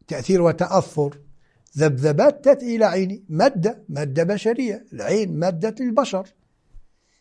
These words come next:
يأتي التأثير والتأثر، يكون هذا التأثير والتأثر سببًا في حصول صورة الوردة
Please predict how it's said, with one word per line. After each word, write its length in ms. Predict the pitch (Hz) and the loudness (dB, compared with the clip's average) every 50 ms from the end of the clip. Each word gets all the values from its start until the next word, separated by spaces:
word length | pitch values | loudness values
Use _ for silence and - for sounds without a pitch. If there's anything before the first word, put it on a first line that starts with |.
| _ _ _ _ _ _ _ _ _ - | _ _ _ _ _ _ _ _ _ 4
يأتي 280 | 208 294 302 294 285 | 4 4 4 4 2
التأثير 440 | 285 277 - 269 202 175 - 269 254 | 0 0 0 -2 -2 0 0 2 2
والتأثر، 680 | 208 175 - - - 160 147 139 - - - 139 - _ _ _ _ _ _ _ _ _ _ _ _ _ _ _ _ _ _ _ _ _ _ _ _ - | 2 2 0 -2 -6 -8 -8 -8 -10 -12 -16 -20 -20 _ _ _ _ _ _ _ _ _ _ _ _ _ _ _ _ _ _ _ _ _ _ _ _ -2
يكون 760 | 175 190 214 233 226 226 - - 320 339 320 294 277 226 202 | 2 4 4 4 4 0 0 0 2 2 2 4 4 6 6
هذا 160 | 220 226 220 | 6 6 6
التأثير 560 | 202 214 - 214 214 190 175 - - 208 185 | 2 2 2 2 2 2 2 0 -2 0 0
والتأثر 800 | 175 175 170 175 - 190 170 208 208 - - 262 262 262 254 - _ _ - | 0 0 -2 -4 -6 -8 -6 -6 -8 -8 -4 -4 -4 -4 -6 -12 _ _ -20
سببًا 960 | 180 - - - - - 262 254 220 175 180 170 156 180 196 196 160 - - - _ _ _ _ _ _ _ _ _ _ _ | -20 -18 -14 -8 -2 2 4 4 6 4 4 2 4 4 2 2 2 -2 -12 -20 _ _ _ _ _ _ _ _ _ _ _
في 360 | _ - - - 226 214 165 | _ -8 -2 0 0 0 0
حصول 1000 | - - 196 220 196 - - - 269 285 269 233 214 196 208 226 226 196 - - - - _ _ _ _ _ _ _ _ _ _ _ | -2 -2 -2 -2 -2 -2 -2 -2 0 0 2 2 2 2 2 2 2 0 -2 -8 -18 -20 _ _ _ _ _ _ _ _ _ _ _
صورة 680 | - - - - - 311 302 262 226 208 196 196 180 190 | -14 -10 -6 -2 2 2 4 4 6 6 6 6 4 4
الوردة 880 | 202 196 196 196 214 240 240 196 170 156 180 208 233 - - - - _ | 2 2 4 6 6 6 6 4 2 6 6 8 8 6 4 -2 -14 _